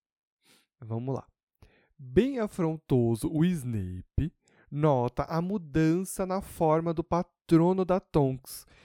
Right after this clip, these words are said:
E em vez de guardar as opiniões pra si mesmo, que é o que se faz esse tipo de coisa, né? Porque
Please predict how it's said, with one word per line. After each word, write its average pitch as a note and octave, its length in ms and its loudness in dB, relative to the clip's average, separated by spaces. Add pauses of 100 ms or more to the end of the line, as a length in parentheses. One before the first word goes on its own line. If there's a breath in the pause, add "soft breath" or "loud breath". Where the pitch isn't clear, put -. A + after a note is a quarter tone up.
(280 soft breath)
E C4+ 120 2
em D4+ 80 2
vez G#3+ 340 4
de F3+ 80 -4
guardar C#3 460 0
as A#2+ 80 -4
opiniões B2 420 -2
pra B2+ 220 0
si - 160 -4
mesmo, A2+ 580 4 (140)
que C#3+ 80 4
é - 20 8
o B2 80 4
que - 100 -16
se - 160 -10
faz C3+ 460 2
esse A2 180 -10
tipo - 220 -14
de - 80 -18
coisa, A#2+ 720 6
né? D#3 240 0 (540 soft breath)
Porque B2+ 340 -2